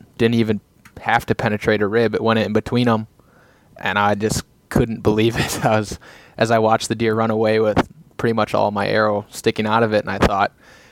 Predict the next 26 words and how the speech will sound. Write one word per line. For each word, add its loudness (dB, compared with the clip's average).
"My 0
dad 2
shoots, 0
my 0
dad 0
shoots -4
a -2
recurve, 0
and 0
I'm 0
shooting -4
a -6
compound, 0
and -4
I 2
can't 2
even -2
get -2
penetration, 0
and -6
he's -4
put -2
down 0
how 0
many -2
animals?" -4